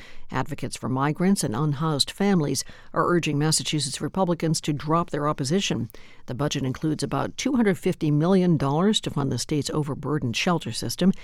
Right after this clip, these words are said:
and create an overflow emergency shelter. Republicans say the state shouldn't fund the shelter system without policy reforms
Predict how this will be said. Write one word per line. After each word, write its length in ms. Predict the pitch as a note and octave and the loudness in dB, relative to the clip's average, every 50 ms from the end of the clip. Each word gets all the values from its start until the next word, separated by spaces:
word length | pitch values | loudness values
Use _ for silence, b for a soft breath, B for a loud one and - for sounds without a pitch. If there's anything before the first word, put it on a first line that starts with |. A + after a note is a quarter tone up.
| B B B B | B B B B
and 220 | B - D#3+ D#3 | B 0 0 2
create 260 | - D#3+ D#3 C#3+ C3 - | 2 0 0 0 0 -2
an 120 | B2 - | -2 0
overflow 680 | - F3 D#3+ D3+ - - - - D3 D#3 E3+ F3 E3+ D#3+ | 0 0 0 0 -2 -4 -2 0 0 2 2 2 2 2
emergency 600 | D3 D3 D3+ F3+ G3 - - C#3 C3+ - C3 B2+ | 2 2 4 4 4 4 2 0 -2 -2 -2 -2
shelter. 480 | - - A#2+ A#2 - - G#2+ G#2 G#2+ B B B B B B B | -2 -2 -2 -4 -4 -4 -6 -6 -6 B B B B B B B
Republicans 520 | - A2+ - F#3+ A3 A3+ F#3+ F#3 D3+ C3 | -6 0 4 4 4 4 4 2 2 2
say 100 | - - | 2 0
the 120 | - D#3+ C3 | -2 -2 -2
state 300 | - - F3 F3 F#3+ - | 0 2 2 2 2 2
shouldn't 360 | - - A3 G#3 F#3 D3+ - | 2 4 4 6 6 4 4
fund 220 | - G#3 A#3 A#3 | 4 6 6 6
the 40 | E3+ | 6
shelter 340 | C#3 - - D3 C3+ - B2 | 4 2 0 -2 -2 -2 -4
system 400 | - - D#3 D3 - - F#3+ G3 | -2 -2 -2 -2 0 2 2 2
without 300 | F3 C#3 C#3+ C#3+ - - | 2 2 0 -2 -2 -4
policy 500 | - - - G#3 G3+ G3+ G3 - - D3+ | -4 0 2 4 4 4 2 2 0 0
reforms 600 | D3 - D3 C#3 - - D#3+ D#3+ E3+ E3+ D#3+ | 0 0 -2 -2 -2 0 2 4 6 4 4